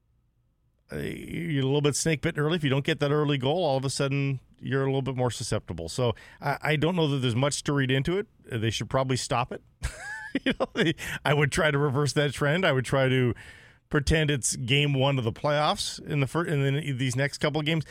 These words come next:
against the Chicago team. Like, don't let them believe. Don't let the minnow believe. Crush the minnow early. You know, beat them down. And that, that's sort of what they did at home the last time Chicago was he-,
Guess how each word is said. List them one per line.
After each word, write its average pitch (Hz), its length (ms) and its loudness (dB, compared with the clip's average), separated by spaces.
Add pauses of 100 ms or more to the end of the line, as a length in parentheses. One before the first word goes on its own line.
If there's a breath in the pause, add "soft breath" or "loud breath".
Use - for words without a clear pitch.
(220 loud breath)
against 202 380 -2
the 180 80 0
Chicago 156 480 2
team. 120 280 0
Like, 120 200 -2 (340 loud breath)
don't 175 220 -2
let 180 160 2
them 165 160 2
believe. 131 580 -2 (420)
Don't 175 220 0
let 185 260 -2
the 160 60 0
minnow 147 300 2
believe. 117 480 0
Crush - 320 -2
the - 100 -4
minnow 160 260 0
early. 147 360 2 (560)
You 117 100 -2
know, 117 140 0
beat 143 240 -6
them 160 160 2
down. 139 280 2
And 117 120 2
that, - 180 -2
that's 156 180 -2
sort 196 200 2
of 151 40 4
what 135 100 2
they 120 100 2
did 110 200 2
at 101 60 2
home 139 200 2
the 110 60 2
last 101 200 0
time 98 100 0
Chicago 107 360 0
was 87 160 -4
he-, - 260 -18